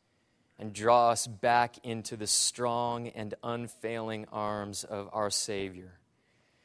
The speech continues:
who has given himself as the purest sacrifice for people who are impure,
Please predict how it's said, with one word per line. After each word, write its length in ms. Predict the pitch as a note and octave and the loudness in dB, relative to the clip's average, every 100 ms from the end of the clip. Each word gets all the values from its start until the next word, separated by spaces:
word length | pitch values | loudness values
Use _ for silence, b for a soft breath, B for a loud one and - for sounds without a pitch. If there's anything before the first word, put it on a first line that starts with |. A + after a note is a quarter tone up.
| b b | b b
who 80 | A2+ | -12
has 160 | G#2 G2 | -8 -8
given 320 | G#2+ A#2+ B2+ | -2 0 0
himself 760 | B2 A#2+ - A#2+ A2+ G2 - - b b b b | -4 -2 -2 2 2 0 -4 -20 b b b b
as 180 | G#2 G2 | -8 -6
the 120 | G#2+ | -6
purest 720 | - - - C3 C3+ C3 - | -8 -12 -2 2 2 2 -2
sacrifice 880 | - - A2+ G#2 G#2 - G2+ F#2 F2+ | -2 0 0 0 -4 -14 -16 -12 -12
for 160 | - A2 | -10 -12
people 440 | - A2+ - A2+ | -12 -14 -8 -10
who 120 | A2 | -4
are 160 | A2 G#2+ A2+ | -2 -2 -4
impure, 800 | A2+ G#2+ - G#2+ G2 F#2 E2+ | -8 -8 -10 -8 -6 -8 -10